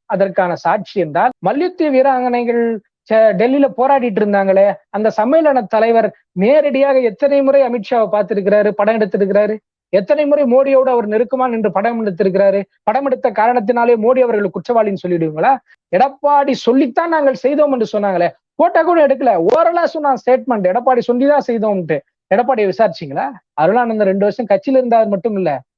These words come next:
அமித்ஷாவை நேரடியா பார்த்திருக்கிறாரு, ஒரு பொக்கேவை கொடுத்து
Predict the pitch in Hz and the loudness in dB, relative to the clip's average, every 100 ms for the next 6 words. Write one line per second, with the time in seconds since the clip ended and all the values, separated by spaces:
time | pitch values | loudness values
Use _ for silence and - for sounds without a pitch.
0 | _ - 156 233 180 - 220 226 208 208 | _ -6 -2 -2 0 0 2 2 0 0
1 | 208 220 202 196 196 175 175 143 123 _ | 2 2 0 0 0 0 -2 -2 -8 _
2 | _ _ 156 160 175 185 269 233 208 202 | _ _ -6 0 0 2 0 2 0 -2